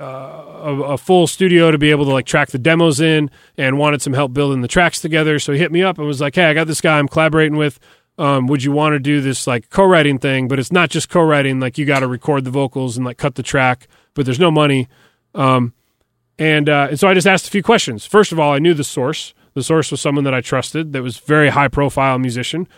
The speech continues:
Um, and, uh, the person that he was working with was also, um, a high-profile person that had had some great experience. I also liked the music, so it was something that I would enjoy doing. Um,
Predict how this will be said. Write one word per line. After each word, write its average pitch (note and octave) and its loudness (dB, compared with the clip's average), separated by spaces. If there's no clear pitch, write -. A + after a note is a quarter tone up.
Um, B2+ 0
and, C#3+ 0
uh, B2+ -4
the D3+ 4
person E3+ 0
that D3+ 2
he D3 2
was C3+ -2
working E3 2
with D3+ -2
was C#3+ 2
also, C#3+ 0
um, B2 -2
a B2 -4
high-profile C3+ -2
person E3+ -6
that C3 -4
had B2+ -6
had B2+ -4
some B2+ -6
great C3 -2
experience. C3 -6
I D3+ 2
also D#3+ 2
liked C#3+ 0
the D#3 -4
music, C3+ -4
so B2+ -4
it - -4
was C3 -8
something C3+ -4
that C3 0
I B2+ 0
would B2 -4
enjoy B2+ -2
doing. A#2 -6
Um, C#3 2